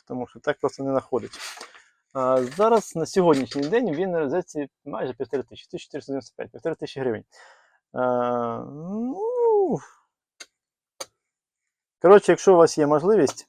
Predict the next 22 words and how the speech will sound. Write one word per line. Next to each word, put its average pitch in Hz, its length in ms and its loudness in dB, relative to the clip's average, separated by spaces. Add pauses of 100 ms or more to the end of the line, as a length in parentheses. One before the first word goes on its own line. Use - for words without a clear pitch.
пишіть. 185 440 -2 (1200)
Е, 131 280 6
дом-, 170 380 8
я 185 120 12
думаю, 180 320 8
що - 200 2
якщо 160 240 4
домовимось, 190 440 8
то 165 120 -4
домовимось. 131 560 6
Якщо 143 220 0
ні, 214 280 6 (1300)
хочу - 220 -10
це 139 120 -4
сміття 127 280 0
прибрати 139 300 -4
нафіг 127 240 -4
звідси. 117 340 -10 (920)
Ну, 92 180 -6
то - 160 -2
значить 139 320 -2
ні. 135 180 2